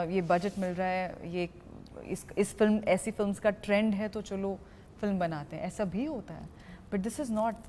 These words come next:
one of those films। He was re-, really driven, अ, जब तक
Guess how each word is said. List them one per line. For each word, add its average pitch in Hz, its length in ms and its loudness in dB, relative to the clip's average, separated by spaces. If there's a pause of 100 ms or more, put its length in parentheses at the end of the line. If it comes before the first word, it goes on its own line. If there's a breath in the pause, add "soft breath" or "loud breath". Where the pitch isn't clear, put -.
one 175 160 -6
of 170 120 -8
those 170 280 -8
films। 269 220 -8
He 226 260 -6
was 233 60 -4
re-, 196 600 -6
really 277 540 2
driven, 220 400 2 (680)
अ, 170 340 -6
जब 190 260 2
तक 285 140 8